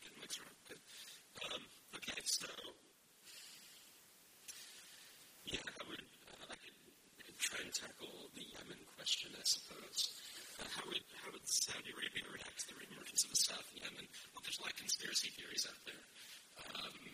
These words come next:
they've been out there for thirty years about, uh, Saudi interests in the Hadramaut of oil pipelines going down to the coast. I don't know how much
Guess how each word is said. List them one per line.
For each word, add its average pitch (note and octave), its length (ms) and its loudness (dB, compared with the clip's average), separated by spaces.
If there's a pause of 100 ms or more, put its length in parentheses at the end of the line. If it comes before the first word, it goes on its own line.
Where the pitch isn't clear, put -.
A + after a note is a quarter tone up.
(120)
they've - 160 0
been - 140 -4
out - 100 -14
there - 140 -6
for - 160 -6
thirty - 320 -8
years - 480 2
about, - 320 -12 (320)
uh, - 320 -6
Saudi - 480 4
interests - 420 4
in - 80 -8
the - 80 -6
Hadramaut - 640 -4 (220)
of - 120 -8 (200)
oil - 260 0
pipelines - 680 0
going - 160 -6
down - 160 -2
to - 100 2
the - 120 -6 (100)
coast. - 400 8 (560)
I - 100 -4
don't - 140 -8
know - 80 0
how - 160 -6
much - 100 0